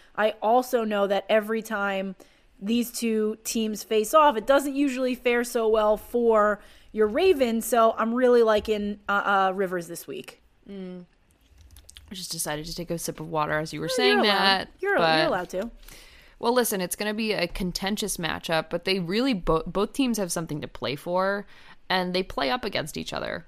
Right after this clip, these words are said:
Speaker 2: Like, the
Speaker 1: Yeah.
Speaker 2: Titans and the Colts bring out the best in each other in the worst ways, just because we Titans always lose. Tighten up, baby. Uh, but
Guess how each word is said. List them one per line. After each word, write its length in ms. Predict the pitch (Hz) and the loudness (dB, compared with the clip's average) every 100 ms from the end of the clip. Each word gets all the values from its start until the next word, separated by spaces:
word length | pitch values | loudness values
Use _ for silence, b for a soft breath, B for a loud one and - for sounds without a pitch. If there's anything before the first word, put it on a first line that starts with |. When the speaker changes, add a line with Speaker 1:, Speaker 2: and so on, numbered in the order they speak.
| - | -10
Speaker 2:
Like, 180 | 160 156 | -8 -6
the 60 | 165 | -2
Speaker 1:
Yeah. 120 | 208 | 2
Speaker 2:
Titans 200 | 180 180 | 2 0
and 100 | 190 | -4
the 60 | 185 | -4
Colts 300 | - 180 - | -2 -2 -2
bring 200 | 180 165 | -4 -2
out 140 | 151 | -4
the 80 | 151 | -4
best 260 | 156 147 - | -6 -6 -6
in 60 | |
each 180 | 170 165 | -8 -4
other 300 | 180 190 196 | -2 0 -2
in 240 | 185 156 | -2 -6
the 320 | 151 147 143 139 139 139 | -6 -6 -6 -8 -10 0
worst 360 | 180 170 - 156 | 2 2 -2 -6
ways, 520 | 151 147 170 226 214 | -4 -2 0 -2 -2
just 220 | - - | -8 -10
because 480 | 147 - 156 147 147 | -12 -8 -8 -8 -10
we 460 | 151 147 147 147 143 | -10 -6 -6 -6 -8
Titans 340 | - 151 151 | -8 -8 -8
always 240 | 151 170 339 | -6 -6 -2
lose. 440 | 415 403 370 - | -2 0 -2 -4
Tighten 280 | - 202 190 | -6 -6 -4
up, 200 | 220 - | -6 -4
baby. 720 | 240 247 226 285 320 247 165 B B B B | -2 -2 -2 0 2 2 -2 B B B B
Uh, 580 | 185 185 175 170 165 165 - _ - | 2 4 6 4 4 0 -6 _ -6
but 320 | - 180 165 | 2 4 4